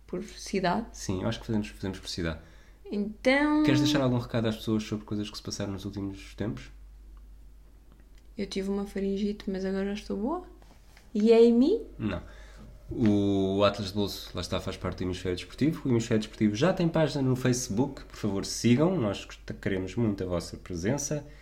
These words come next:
Speaker 2: E
Speaker 1: Mega needy.
Speaker 2: <laughs> E o Universo Hemisfério Desportivo tem dois novos podcasts. Um podcast que se chama Pioneiro, sobre figuras que marcam, eh, que marcaram quebraram barreiras na história do desporto. O primeiro episódio foi com o Justin Fashanu,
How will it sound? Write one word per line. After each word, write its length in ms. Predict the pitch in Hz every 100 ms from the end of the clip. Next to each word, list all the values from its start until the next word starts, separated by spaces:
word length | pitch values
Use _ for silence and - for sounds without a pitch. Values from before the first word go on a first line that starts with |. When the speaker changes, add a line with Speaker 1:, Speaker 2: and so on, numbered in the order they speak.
| - - - -
Speaker 2:
E 80 |
Speaker 1:
Mega 480 | 117 113 - - 214
needy. 480 | 185 165 160 160 -
Speaker 2:
<laughs> 340 | 131 110 123 117
E 80 | 113
o 60 |
Universo 500 | 110 107 101 101 -
Hemisfério 300 | 98 95 95
Desportivo 400 | - - 98 92 - - - - -
tem 220 | 92 92
dois 220 | 95 92 90
novos 260 | 90 87
podcasts. 720 | - 90 - 117 120 - - 104
Um 160 | 98
podcast 640 | 98 95 - 92 90 - - -
que 60 | -
se 100 | -
chama 340 | 87 85 85 - -
Pioneiro, 480 | 110 110 117 165 -
sobre 280 | - 95 87
figuras 360 | - 87 87 87
que 200 | - 90
marcam, 580 | 90 82 - 82 82 80 - - - - -
eh, 160 | - -
que 120 | -
marcaram 600 | 85 - 87 82 80 78 - - - 78 - - - - - - - -
quebraram 320 | 107 107 98
barreiras 540 | 95 101 98 92 82
na 100 | 87
história 360 | 90 - 90 90
do 100 | 92
desporto. 480 | - - 151 - - - - - - 101
O 100 | 87
primeiro 280 | 92 92
episódio 240 | 92 92 92
foi 140 | 95
com 160 | - 90
o 100 | 90
Justin 320 | 92 90 90
Fashanu, 560 | 87 92 - 95 135